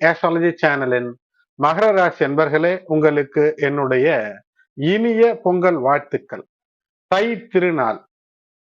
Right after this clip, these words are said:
உங்களுடைய ராசியிலே சூரியன் வருகிறார். இது ஒரு மிகப்பெரிய ஒரு அற்புதம்.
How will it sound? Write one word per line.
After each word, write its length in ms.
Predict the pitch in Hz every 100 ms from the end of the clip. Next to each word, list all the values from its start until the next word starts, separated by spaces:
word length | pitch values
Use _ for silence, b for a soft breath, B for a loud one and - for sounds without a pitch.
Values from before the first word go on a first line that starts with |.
| -
உங்களுடைய 680 | 156 175 185 165 160 151 143
ராசியிலே 680 | 175 190 190 160 170 214 -
சூரியன் 560 | - 214 247 226 180
வருகிறார். 480 | 143 135 123 110 110 139
இது 240 | 143 147
ஒரு 160 | 143 139
மிகப்பெரிய 600 | 139 165 175 175 196 185
ஒரு 140 | 151
அற்புதம். 480 | 120 - 139 110